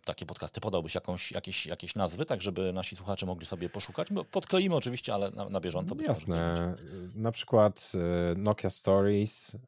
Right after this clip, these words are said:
Speaker 2: a, albo Tech Chatter, który jest produkcją od, e, Capgemini.
Speaker 1: Mhm.
Speaker 2: E, może być też, e, hashtag mniej plastiku, to jest od Credit Agricole. Jest tego dosyć sporo. E, za granicą to w ogóle jest ich masa już,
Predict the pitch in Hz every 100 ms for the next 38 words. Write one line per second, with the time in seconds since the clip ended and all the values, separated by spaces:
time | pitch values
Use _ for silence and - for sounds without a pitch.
0 | _ 82 78 78 82 85 82 82 80 82
1 | 82 82 80 80 80 - 95 - 95 -
2 | 104 104 104 - 85 85 80 - 85 82
3 | - 85 82 - 82 82 - 82 87 85
4 | 85 85 85 98 _ _ - 113 71 71
5 | - _ _ - - 85 80 78 78 78
6 | 76 80 80 78 78 80 - - 78 -
7 | - 80 76 - - - - 87 85 85
8 | - 85 - 117 - 101 95 - 76 78
9 | - 85 78 80 76 - - 90 95 -
10 | - - - - - 359 - 190 170 -
11 | 82 - 87 82 80 90 110 _ _ _
12 | - 85 85 85 85 85 82 85 110 127
13 | 135 127 110 98 90 87 87 82 80 82
14 | - 80 87 80 - 78 78 92 - -